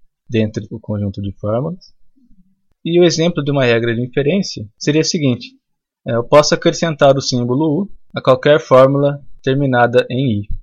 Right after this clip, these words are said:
por exemplo. É, vejamos então um exemplo de teorema. M I U, ou mil. Então como é que eu demonstraria esse, esse, esse teorema?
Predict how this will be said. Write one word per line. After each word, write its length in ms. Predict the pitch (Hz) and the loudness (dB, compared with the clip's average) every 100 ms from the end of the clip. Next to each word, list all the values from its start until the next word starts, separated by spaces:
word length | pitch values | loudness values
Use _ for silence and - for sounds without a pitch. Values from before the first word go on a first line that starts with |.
| - | -8
por 140 | - 98 | -10 -8
exemplo. 260 | 95 85 - - _ _ _ _ _ - | -8 -10 -16 -20 _ _ _ _ _ -16
É, 200 | - 123 | 0 2
vejamos 480 | 117 151 147 170 165 | 4 4 6 4 4
então 300 | 147 143 147 | 0 4 4
um 40 | 147 | 6
exemplo 400 | 131 135 135 127 | 2 2 0 -2
de 160 | 127 | -4
teorema. 480 | 123 139 117 95 95 _ _ _ _ _ _ | 4 4 6 2 -2 _ _ _ _ _ _
M 360 | 123 147 156 156 | 4 6 4 4
I 220 | 135 127 | 6 6
U, 200 | 117 101 - _ _ _ _ _ | 4 -2 -10 _ _ _ _ _
ou 160 | 139 104 | -6 0
mil. 420 | 110 131 107 98 _ _ _ _ _ _ _ - | 6 6 4 -2 _ _ _ _ _ _ _ -4
Então 140 | 202 | -4
como 120 | 202 | 0
é 40 | 214 | 4
que 60 | |
eu 20 | 202 | 8
demonstraria 560 | 190 185 - 170 156 | 8 6 6 6 6
esse, 220 | 151 170 - | 6 2 2
esse, 340 | 131 - 135 | 0 2 -2
esse 240 | - 123 - | 0 0 4
teorema? 500 | 143 127 101 90 | 6 6 4 2